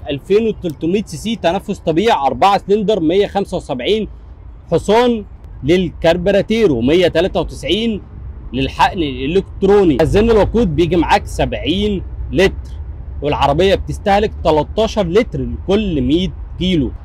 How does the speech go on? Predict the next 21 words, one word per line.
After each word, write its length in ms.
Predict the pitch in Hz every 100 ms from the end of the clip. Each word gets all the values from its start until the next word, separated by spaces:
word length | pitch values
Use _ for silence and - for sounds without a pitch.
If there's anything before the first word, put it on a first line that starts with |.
| -
لو 80 | 147
هنشرح 400 | 147 185 233 208
مع 100 | 175
حضراتكم 360 | - 185 202 202
الشكل 320 | - 208 196
الخارجي 340 | - 180 185
اللي 100 | 190
موجود 280 | 170 151 185
فيه 240 | - 220
الميكروباص 580 | 196 160 - 143 202 -
الكينج 500 | 180 - - 196 196
لونج، 260 | 190 190 143
زي 140 | 139
ما 100 | 185
حضراتكم 380 | 165 175 208 196
شايفين 380 | - 170 208 220
الاضاءه 800 | 202 202 214 196 220 220 - -
الاماميه 680 | 202 196 185 170 190 220 214
بتيجي 400 | 156 139 214 202
كلها 420 | - 170 165 202
معاك 320 | 190 151 214